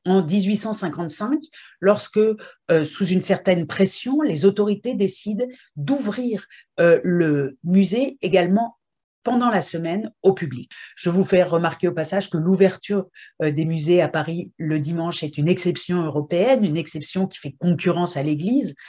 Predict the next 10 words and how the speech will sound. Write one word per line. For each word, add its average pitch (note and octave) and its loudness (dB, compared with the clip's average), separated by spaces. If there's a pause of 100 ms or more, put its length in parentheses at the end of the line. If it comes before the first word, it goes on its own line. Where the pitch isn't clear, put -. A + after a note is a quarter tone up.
(220)
euh, D3 0
puisque - -4
la D3 2
France G3 -2
républicaine D#3+ -2 (280)
propose, F3+ 2 (500)
pour E3 0
ainsi F3 0
dire, E3 0 (340)
euh, D3 2